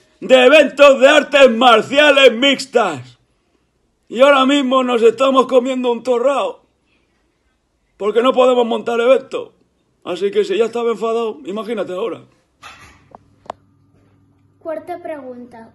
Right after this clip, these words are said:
Speaker 2: ¿cuán fa que no et canvies la roba?
Speaker 1: ¿Sobre cuánto hace que no me cambio la ropa? Bueno, pues creo que me crearon el año pasado, allá por julio.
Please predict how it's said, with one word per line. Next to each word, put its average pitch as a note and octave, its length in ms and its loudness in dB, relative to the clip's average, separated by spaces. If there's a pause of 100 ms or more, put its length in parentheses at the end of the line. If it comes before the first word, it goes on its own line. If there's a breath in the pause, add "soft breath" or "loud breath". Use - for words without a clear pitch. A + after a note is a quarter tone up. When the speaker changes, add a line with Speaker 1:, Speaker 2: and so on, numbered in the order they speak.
Speaker 2:
¿cuán D#4+ 300 -12
fa G4+ 240 -14
que F#4+ 140 -12
no E4 80 -14
et D4+ 100 -18
canvies C4+ 460 -18
la A#3+ 160 -20
roba? A#3 400 -20 (1600)
Speaker 1:
¿Sobre B3 600 2
cuánto D#4+ 520 2
hace C#4+ 300 2
que C4+ 160 0
no D4+ 140 4
me C#4 180 0
cambio C#4+ 480 2
la C4 180 6
ropa? C#4+ 760 4
Bueno, C#4 400 4
pues B3+ 220 2
creo D#4 280 4
que D4 140 0
me C4+ 180 0
crearon C#4+ 640 4
el C4+ 160 -4
año D4 240 2
pasado, C#4 480 2
allá C4+ 260 -2
por G#3+ 200 -2
julio. F3 720 -4